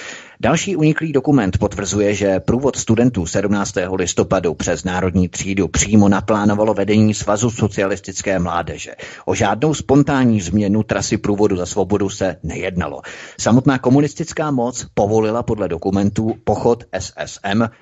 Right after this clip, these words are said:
z Albertova na Národní třídu. Brutální pravda o pozadí sedmnáctého listopadu devatenáct set osmdesát devět. V K, co přinášejí tyto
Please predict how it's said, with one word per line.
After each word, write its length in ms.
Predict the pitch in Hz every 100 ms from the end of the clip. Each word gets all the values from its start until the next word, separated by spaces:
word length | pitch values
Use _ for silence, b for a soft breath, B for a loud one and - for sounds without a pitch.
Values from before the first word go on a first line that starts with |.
| b
z 120 | - -
Albertova 640 | 110 113 104 101 101 101 -
na 220 | 95 90
Národní 460 | 87 85 82 90 95
třídu. 400 | 90 - 87 76 B B B
Brutální 440 | - 113 143 147 156
pravda 400 | 156 127 131 131
o 220 | 131 117
pozadí 640 | 113 - 123 110 95 73 -
sedmnáctého 640 | - 98 107 110 - 117
listopadu 540 | 104 - 110 104 104 85
devatenáct 480 | 82 90 87 95 90
set 140 | 90
osmdesát 420 | - 95 82 90
devět. 360 | 76 82 76 B B B -
V 120 | 104
K, 200 | 151 151
co 160 | - 170
přinášejí 580 | - 143 143 - 156
tyto 520 | 143 135 - 139 143